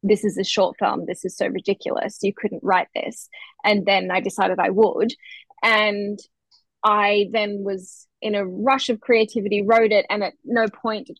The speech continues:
Karina be like, "Ah, I don't think this is worth pursuing." She was very supportive. And it, then it just, I don't know, then it,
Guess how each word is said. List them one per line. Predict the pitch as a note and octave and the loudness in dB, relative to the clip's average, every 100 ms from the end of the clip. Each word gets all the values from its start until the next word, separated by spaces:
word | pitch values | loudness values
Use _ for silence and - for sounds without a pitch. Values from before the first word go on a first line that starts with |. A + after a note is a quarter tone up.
| - | -8
Karina | G#3+ F#3 | -6 -6
be | F#3 F#3 | -4 -2
like, | F#3 - | -2 -2
"Ah, | A#3 - - | -4 -4 -4
I | |
don't | - G3+ | -8 -10
think | F#3+ G3 | -10 -10
this | - - _ | -10 -12 _
is | - - - | -14 -12 -4
worth | - G3+ _ | -4 -4 _
pursuing." | - - F#3+ - G#3 | -4 0 0 -2 -6
She | G#3+ | -6
was | F#3+ | 0
very | A3 A3 A3 | 4 4 4
supportive. | - - A3+ A3+ G3 - F#3 _ _ _ | -2 -4 2 2 2 -2 -8 _ _ _
And | A#3 | 0
it, | A#3+ A3 | 0 2
then | C4 | 2
it | C4+ | 2
just, | C4+ B3+ - - - _ _ _ - | -4 -6 -12 -20 -20 _ _ _ -8
I | |
don't | C4+ D#4 | -6 -4
know, | E4+ G#4 | -4 -4
then | G#3+ A#3 | -4 -4
it, | A#3+ | -6